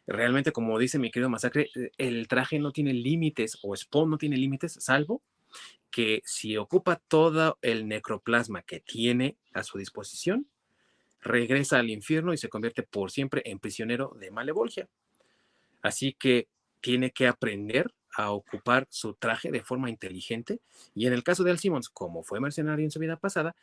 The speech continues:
y sabe usar bien las armas, prefiere ocuparlas para no tener que gastar necroplasma. Y aquí es donde entra otro personaje que también se ha convertido en personaje,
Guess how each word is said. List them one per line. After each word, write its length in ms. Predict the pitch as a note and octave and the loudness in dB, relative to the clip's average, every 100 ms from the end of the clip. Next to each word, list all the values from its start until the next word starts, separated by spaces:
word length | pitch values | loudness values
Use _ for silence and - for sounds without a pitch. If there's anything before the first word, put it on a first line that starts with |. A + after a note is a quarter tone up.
| _ _ | _ _
y 120 | G2 F#2+ | -8 -4
sabe 220 | A2+ A2 | -2 -2
usar 280 | G2 A2 G2+ | 0 -2 -2
bien 320 | F#2+ G2 B2+ | -6 -4 -2
las 180 | D3+ F#3 | -2 -4
armas, 320 | D3 D#3+ - _ _ | -4 -8 -12 _ _
prefiere 380 | - A2+ - C3 | 0 2 4 2
ocuparlas 560 | D#3 G3 D3 C3+ E3 - | 2 2 2 2 -2 -6
para 200 | - F#2 | -4 -4
no 140 | G#2 A2 | -6 -8
tener 240 | A#2 A2+ | -6 -4
que 180 | C3 A#2+ | 0 0
gastar 540 | G#2 G2 - A2+ C3+ - - | 0 -6 -2 0 0 -2 -10
necroplasma. 840 | F#2+ F#2+ - G#2+ - C3+ - - _ _ _ _ _ _ _ - - - _ _ | -8 -10 -8 -6 -2 -2 -4 -16 _ _ _ _ _ _ _ -20 -20 -20 _ _
Y 180 | G#2 G#2 | -6 -2
aquí 520 | A2 - F#3+ A3+ C#4+ - | -2 -2 -2 0 -2 -4
es 220 | - C#3 | -4 -2
donde 320 | D3+ C#3 A#2 - | 0 0 -2 0
entra 480 | B2 A#2+ C#3+ C#3+ - | 0 2 2 0 0
otro 340 | A#2+ D3+ A#3 | 0 2 2
personaje 560 | A#3 A#2+ - A2+ A2+ - | 0 -2 -2 -2 -4 -2
que 120 | - | -4
también 320 | C#3+ A2 A#2+ D3+ | -2 -2 0 2
se 100 | D3 | 0
ha 40 | |
convertido 640 | - D#3+ G#2+ - C3 D#3 C3+ | 0 -2 -2 0 0 -2 -4
en 280 | G#2 G#2 | -6 -10
personaje, 720 | G2+ G#2+ - A#2 B2 - C3+ | -8 -8 -6 -6 -8 -8 -10